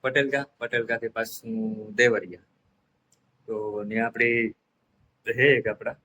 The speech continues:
મેન, અ, સેલિબ્રિટી હસ્તી કરે તો ન્યા એને મેળવા જવાનું હોય, વ્લોગ શૂટ કરવાનો હોય, એવું બધું છે. તો ટાણે જો નીકળીએ. આજે વાર જા, આમાં દાંતિયો ફેરવવાનો બાકી છે.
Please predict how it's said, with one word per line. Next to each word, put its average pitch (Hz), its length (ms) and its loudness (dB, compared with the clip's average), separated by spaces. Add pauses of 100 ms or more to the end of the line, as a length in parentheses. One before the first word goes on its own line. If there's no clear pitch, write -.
(160)
મેન, 104 240 -8
અ, 98 300 -8
સેલિબ્રિટી 104 600 -4
હસ્તી 104 280 -8
કરે 101 260 -8
તો 98 200 -16
ન્યા 104 240 -4
એને 107 180 -4
મેળવા 113 320 0
જવાનું 120 380 -2
હોય, 123 100 -6
વ્લોગ 110 260 -4
શૂટ - 280 -14
કરવાનો 120 400 -2
હોય, 120 140 -8 (640)
એવું 113 160 -4
બધું 113 280 -2
છે. 135 100 -12
તો 104 640 -10
ટાણે 110 200 -8
જો 120 140 -10
નીકળીએ. 131 420 -2
આજે 104 420 -16
વાર 110 300 -2
જા, 117 160 2
આમાં 110 220 -2
દાંતિયો 117 280 -2
ફેરવવાનો 104 460 -4
બાકી 95 280 -10
છે. - 120 -18